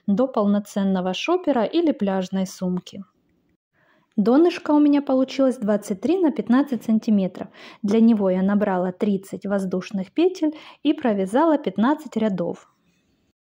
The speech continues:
Вязала я, как и в мастер-классе, из трехниточного джутового шпагата толщиной около трех миллиметров крючком номер пять и пять.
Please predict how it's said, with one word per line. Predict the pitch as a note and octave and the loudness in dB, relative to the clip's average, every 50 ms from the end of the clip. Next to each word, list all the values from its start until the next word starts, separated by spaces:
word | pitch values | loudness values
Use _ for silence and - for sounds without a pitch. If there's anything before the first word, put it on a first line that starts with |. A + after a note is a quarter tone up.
| _ _ _ _ _ _ _ _ _ _ _ - | _ _ _ _ _ _ _ _ _ _ _ -4
Вязала | G#3+ A#3 A#3 G#3 A3 E4 F4+ F#4+ F4 | -2 0 0 2 2 2 2 2 2
я, | D#4+ D4 C#4+ | 2 2 0
как | - A#3+ A#3+ A#3+ | 0 -4 -2 0
и | A3 | 2
в | |
мастер-классе, | G#3+ G#3 G#3 G#3 - - G3 - - D4 F4 G4 F#4+ - F4 | 2 2 0 0 -4 -8 -8 -2 0 0 0 0 -2 -4 -8
из | - - B3 - | -4 -4 -6 -6
трехниточного | - A3 A#3 A#3 - B3+ A#3 A3 - F#3+ F#3+ - - G#3+ G3 G3 G3+ | -2 -4 -4 0 2 2 2 2 2 -2 -6 -4 -6 -6 -4 -2 -2
джутового | G3+ F#3+ A3 A3+ A3 - G#3 G3 G3 | -2 -2 -2 -2 -2 -2 -4 -4 -4
шпагата | F#3+ - - - G3+ G3+ A3 D#4+ F#4 F#4 - D4+ | -6 -6 -8 -6 -4 -2 0 0 0 0 -2 -2
толщиной | D4+ - A3+ G#3+ - - - G3 G#3 A3+ A3+ | -2 0 -2 -2 -4 -4 -2 0 2 2 0
около | - - A#3 A3 - A#3+ A3 A3 G#3+ | 0 -2 -6 -4 -2 0 0 0 0
трех | G#3+ A#3 A3 A3+ A3+ - | 0 0 -2 -2 -2 -2
миллиметров | A3+ G#3 G#3 A3 G#3 G#3 G#3+ G#3 G#3 - G#3 F#3+ - - | -4 -2 0 2 2 2 2 0 0 -4 -6 -6 -6 -8
крючком | - G#3 G3 - - - - F#4+ F#4+ E4 C4 | -6 -6 -6 -6 -10 -4 0 2 4 4 4
номер | A3+ A#3 B3 A#3 A#3+ A#3+ | 6 6 4 4 2 0
пять | - A#3+ C4+ D4+ D4 - - | -2 0 0 0 0 -2 -8
и | G#3 | -6
пять. | - F#3 F#3+ G3 G3+ - - _ | -4 -4 -4 -4 -6 -10 -14 _